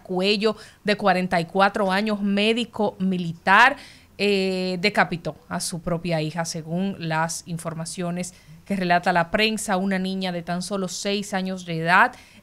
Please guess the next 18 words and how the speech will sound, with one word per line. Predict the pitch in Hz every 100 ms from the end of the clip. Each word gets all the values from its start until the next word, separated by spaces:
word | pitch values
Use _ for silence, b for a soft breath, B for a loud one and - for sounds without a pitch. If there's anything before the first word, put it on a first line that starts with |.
| -
en | 262 277
presencia | 247 208 - 214 220 - 220
de | 190
su | 190 - 214
hermanito | 214 202 170 170 185 190 196 -
de | 165
cinco | 165 - - 180 175 165 160 139
años. | - - 180 -
Esto | 190 - 214 208 B B -
ha | 180
consternado | - 214 - 185 165 170 180 196 233 262 294 B B -
a | 185
toda | - 214 214 202 190
la | 190
República | 185 185 180 190 196 196 196 185
Dominicana, | 175 180 175 165 165 - 202 226 254 254 226
ha | 190
sido | - - 202 214 214 208